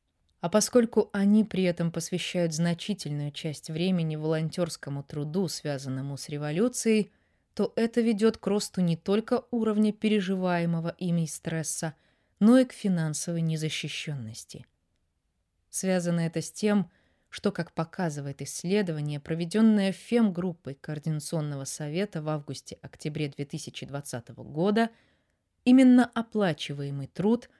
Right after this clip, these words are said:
приносится женщинами в жертву волонтёрской деятельности.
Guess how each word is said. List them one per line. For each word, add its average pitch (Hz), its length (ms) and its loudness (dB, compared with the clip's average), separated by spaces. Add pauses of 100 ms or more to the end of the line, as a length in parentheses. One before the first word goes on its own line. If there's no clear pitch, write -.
(360)
приносится 240 600 6
женщинами 196 680 2
в 160 80 0
жертву 208 640 0 (220)
волонтёрской 170 880 -2
деятельности. 139 880 -8